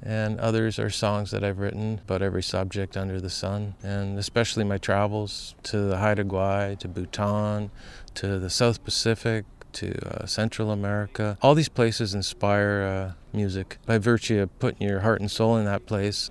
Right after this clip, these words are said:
yeah, you just absorb the energy, and it turns <laughs> into tunes that reflect on, uh, the people and, uh, the experiences that you had there. And so I'm a balladeer and troubadour, and, and then there's more personal songs about family and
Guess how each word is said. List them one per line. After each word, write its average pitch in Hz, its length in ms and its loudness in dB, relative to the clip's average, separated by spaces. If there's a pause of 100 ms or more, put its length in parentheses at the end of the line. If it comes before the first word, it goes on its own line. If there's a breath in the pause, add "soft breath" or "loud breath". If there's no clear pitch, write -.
yeah, 139 240 -2
you 107 140 2
just 110 220 0
absorb 110 420 2
the 107 140 2
energy, 110 340 2
and 104 140 0
it 107 80 -2
turns 120 440 4
<laughs> - 40 -4
into 117 240 4
tunes 123 500 4
that 110 220 2
reflect 107 500 0
on, 104 400 2
uh, 101 220 0
the 107 80 2
people 117 500 4
and, 101 300 -4
uh, 98 320 -6
the 107 40 0
experiences 107 680 2
that 104 120 -2
you 107 120 0
had 101 340 0
there. 104 360 0
And 95 280 -6
so - 200 -4
I'm 110 120 0
a 107 160 0
balladeer 113 920 6
and 98 360 -4
troubadour, 113 800 4
and, 98 360 -2
and 131 140 0
then 143 160 0
there's 139 340 0
more 117 220 0
personal 120 460 2
songs 104 420 0
about 101 320 -2
family 110 640 0
and 92 220 -4